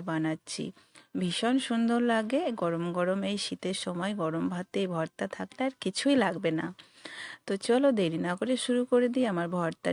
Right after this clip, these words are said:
রেসিপি। পুরো ভিডিওটা দেখে ভালো লাগলে লাইক, শেয়ার করবে। চ্যানেলে নতুন হয়ে থাকলে চ্যানেলটা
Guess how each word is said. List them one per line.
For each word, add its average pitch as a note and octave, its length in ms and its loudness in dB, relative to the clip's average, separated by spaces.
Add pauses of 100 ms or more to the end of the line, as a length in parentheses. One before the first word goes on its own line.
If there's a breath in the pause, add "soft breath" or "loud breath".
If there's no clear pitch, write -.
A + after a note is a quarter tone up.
রেসিপি। E3+ 380 -6 (200)
পুরো A3+ 180 0 (120)
ভিডিওটা F3 440 0 (460)
দেখে E3+ 260 -4 (120)
ভালো E3+ 180 -2 (100)
লাগলে F3 240 -4 (100)
লাইক, E3 180 -2 (100)
শেয়ার G3+ 200 -2 (100)
করবে। A#3+ 220 -2 (120)
চ্যানেলে E3 320 0 (100)
নতুন E3 280 -6
হয়ে G3 200 -4
থাকলে D4+ 280 -6
চ্যানেলটা E3+ 360 -2